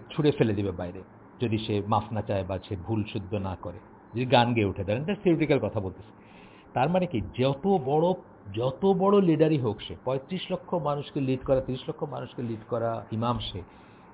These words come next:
যতক্ষণ সে আল্লাহর নর্মে আছে, আল্লাহ রসুলের নর্মে আছে, ততক্ষণ সে আমাদের জন্য অনুসরণীয়। The moment he goes out or deviates, আমাদের জন্য, আমরা তাকে ছুঁড়ে ফেলে দেব। এই মেন্টালিটিটা সবার থাকা উচিত যে আমরা সব কিছুতে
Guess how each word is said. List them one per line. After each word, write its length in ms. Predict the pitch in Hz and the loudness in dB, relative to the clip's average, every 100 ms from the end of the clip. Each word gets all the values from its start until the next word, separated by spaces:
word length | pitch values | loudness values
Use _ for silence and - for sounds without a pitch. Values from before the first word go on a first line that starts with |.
| - | -2
যতক্ষণ 440 | 139 143 202 - 214 | 0 0 -2 0 0
সে 160 | 196 | 2
আল্লাহর 460 | 135 139 139 147 123 - - - - | 4 4 6 6 4 -6 -20 -20 -6
নর্মে 360 | 117 123 139 151 | 4 4 6 2
আছে, 220 | 135 - | 0 2
আল্লাহ 260 | 123 120 123 | 2 4 2
রসুলের 300 | 120 135 131 | 0 -2 0
নর্মে 320 | 123 123 131 | 0 0 0
আছে, 200 | 127 151 | -4 -6
ততক্ষণ 420 | 127 104 104 147 | -6 -6 -8 -12
সে 140 | - 117 | -8 -6
আমাদের 300 | 107 107 104 | -4 -6 -6
জন্য 320 | 104 107 135 - - - - - | -8 -8 -10 -14 -20 -20 -20 -8
অনুসরণীয়। 600 | 107 107 113 104 95 87 85 - - - 110 | -6 -4 -2 -2 -2 -6 -12 -18 -20 -12 -4
The 100 | 110 | 0
moment 360 | 135 170 185 175 | 2 4 4 0
he 80 | 165 117 | -6 0
goes 180 | 131 123 | 0 2
out 640 | 120 120 135 - - - | 2 0 0 -6 -20 -12
or 40 | 101 95 | -8 -2
deviates, 400 | 123 127 123 131 - - - - - - - | 0 2 0 -4 -12 -20 -20 -20 -20 -20 -12
আমাদের 360 | 107 107 110 98 | -6 -4 -4 -4
জন্য, 200 | 104 104 | -8 -8
আমরা 180 | 101 101 | -8 -8
তাকে 160 | 101 - | -10 -10
ছুঁড়ে 120 | 113 107 | -8 -6
ফেলে 200 | 98 87 | -8 -12
দেব। 80 | - - - - - | -16 -20 -20 -20 -8
এই 340 | 165 202 214 185 | -2 0 2 0
মেন্টালিটিটা 520 | 160 151 156 151 - 139 | -4 -2 -2 -2 -6 -10
সবার 160 | 127 113 110 | -6 -6 -8
থাকা 200 | 107 98 | -8 -8
উচিত 280 | 85 98 | -12 -14
যে 80 | 101 | -12
আমরা 180 | 104 113 - | -10 -10 -8
সব 100 | 156 - | -8 -8
কিছুতে 300 | 175 175 175 | -12 -10 -12